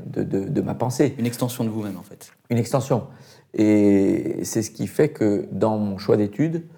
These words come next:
Speaker 1: je voulais être télécommandeur de sondes interplanétaires.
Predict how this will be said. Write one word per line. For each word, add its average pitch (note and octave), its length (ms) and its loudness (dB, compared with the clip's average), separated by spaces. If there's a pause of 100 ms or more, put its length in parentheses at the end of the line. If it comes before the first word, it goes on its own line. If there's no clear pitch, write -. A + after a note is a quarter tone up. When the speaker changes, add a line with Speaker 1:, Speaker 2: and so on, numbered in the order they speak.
(840)
Speaker 1:
je F2+ 220 -2
voulais A#2 680 0
être - 260 -4
télécommandeur B2+ 800 0
de A2 180 0
sondes A#2+ 260 -4
interplanétaires. G#2 680 -6